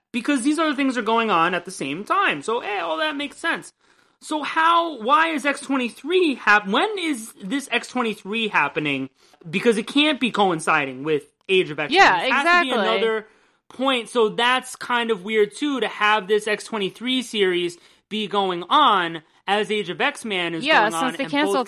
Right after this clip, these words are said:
Speaker 1: characters
Speaker 2: of the other books.
Speaker 1: Yeah, it's, it's, it's, so that's weird, too. But, <sighs> but this is the only thing, though, that, that is, is, like, we know,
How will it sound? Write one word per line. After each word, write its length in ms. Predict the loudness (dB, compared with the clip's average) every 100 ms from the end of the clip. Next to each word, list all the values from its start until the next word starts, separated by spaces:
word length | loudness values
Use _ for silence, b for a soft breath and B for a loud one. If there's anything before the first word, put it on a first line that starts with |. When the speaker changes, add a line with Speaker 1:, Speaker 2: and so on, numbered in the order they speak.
| 2
Speaker 1:
characters 260 | 2 2
Speaker 2:
of 60 | 0
the 60 | -2
other 220 | -2 -2
books. 400 | -2 -4 -6 -6
Speaker 1:
Yeah, 240 | 0 0
it's, 200 | -2 -8 -4
it's, 400 | -4 -4 -14 -8
it's, 180 | -8 -4
so 200 | -2 2
that's 340 | 2 2 0
weird, 320 | -2 0 0
too. 300 | -4 -8 -6 -2
But, 280 | 0 0 -6 _ _ -14
<sighs> 60 | B B B -16 -8
but 200 | -6 -2
this 160 | -2
is 140 | 0 0
the 80 | 0
only 220 | 0 -2
thing, 320 | -4 -4 0
though, 180 | 0 2
that, 320 | 0 0 0
that 220 | 0 2
is, 460 | 2 2 -2 -14 -18 _ _
is, 280 | -4 -4 -6
like, 180 | -6 -4
we 200 | -2 2
know, 540 | 4 4 2 -2 -10